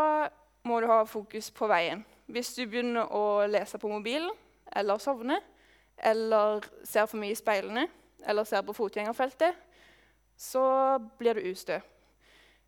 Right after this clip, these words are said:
For eksempel hvis du ser på fotgjengerfeltet, så kan du plutselig ende opp med å svinge den veien.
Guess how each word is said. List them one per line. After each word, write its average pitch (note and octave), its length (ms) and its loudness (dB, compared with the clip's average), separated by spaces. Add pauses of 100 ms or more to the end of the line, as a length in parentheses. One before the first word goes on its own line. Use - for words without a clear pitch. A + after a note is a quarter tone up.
For A3+ 120 -2
eksempel A3 280 0
hvis G#3+ 160 -4
du G#3+ 40 -8
ser G#3 200 2
på - 80 -16
fotgjengerfeltet, A3+ 760 -2
så C#4 80 -6
kan A3 160 -4
du G#3 120 -4
plutselig G#3 360 -8
ende F#3+ 200 -6
opp - 120 -20
med F#3+ 200 -4
å F3 100 -6 (840)
svinge G#3 360 -4
den A#3 120 -2
veien. G#3 280 -4